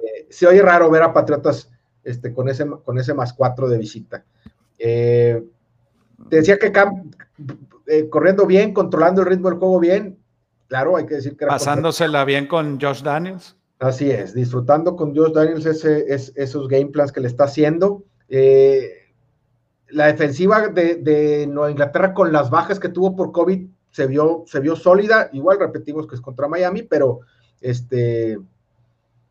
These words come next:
Speaker 1: están entrando los boletos, están entrando con Seahawks, pero, eh, por eso no ha habido mucho movimiento en la línea. Creo que se, ahí se ha estado manteniendo.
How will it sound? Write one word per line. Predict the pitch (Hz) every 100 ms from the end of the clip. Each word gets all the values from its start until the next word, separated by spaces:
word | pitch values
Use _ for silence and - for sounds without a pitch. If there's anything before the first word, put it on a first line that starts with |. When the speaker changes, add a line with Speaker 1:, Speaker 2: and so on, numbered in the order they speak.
| _ _
Speaker 1:
están | 135 127 170
entrando | 202 196 196 214
los | 208 175
boletos, | 156 156 180 202 175
están | 147 180
entrando | 185 185 196
con | 196 151
Seahawks, | 190 196 202 - -
pero, | 151 139 143 147
eh, | - -
por | -
eso | 226 185
no | 170 170
ha |
habido | 175 175 180
mucho | 175 170 175
movimiento | 170 143 151 151 165
en |
la | 156
línea. | 143 151 160 156
Creo | 156
que | 160
se, | - 151 135
ahí | 139
se | 127 156
ha |
estado | 151 156
manteniendo. | 156 147 127 127 143 180 185